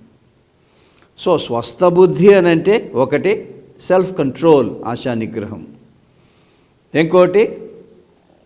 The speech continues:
జ్ఞానయుక్తంగా జీవించడం. యవన స్త్రీలు,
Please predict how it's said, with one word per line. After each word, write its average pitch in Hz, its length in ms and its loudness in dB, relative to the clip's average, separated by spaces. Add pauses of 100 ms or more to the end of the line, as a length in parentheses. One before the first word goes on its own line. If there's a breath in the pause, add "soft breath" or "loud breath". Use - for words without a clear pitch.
(260)
జ్ఞానయుక్తంగా 190 1500 0 (320)
జీవించడం. 156 1040 0 (920)
యవన 151 300 2
స్త్రీలు, 160 540 -2